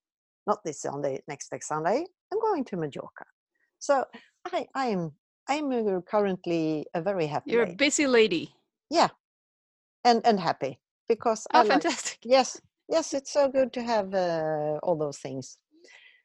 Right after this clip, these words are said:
Speaker 1: So, yeah. And, uh, I don't have anything else, I think.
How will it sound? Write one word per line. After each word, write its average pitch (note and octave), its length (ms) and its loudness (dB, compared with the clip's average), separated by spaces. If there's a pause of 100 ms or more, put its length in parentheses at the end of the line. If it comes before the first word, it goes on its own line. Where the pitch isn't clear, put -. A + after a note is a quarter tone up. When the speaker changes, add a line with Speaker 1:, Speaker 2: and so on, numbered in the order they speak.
(200)
Speaker 1:
So, D3+ 500 4
yeah. G4+ 180 4 (480)
And, C4+ 320 2
uh, A#3+ 420 4 (220)
I B3 60 4
don't C4+ 160 2
have D3+ 160 2
anything E3 440 -4
else, - 240 -8
I - 80 -8
think. - 240 -18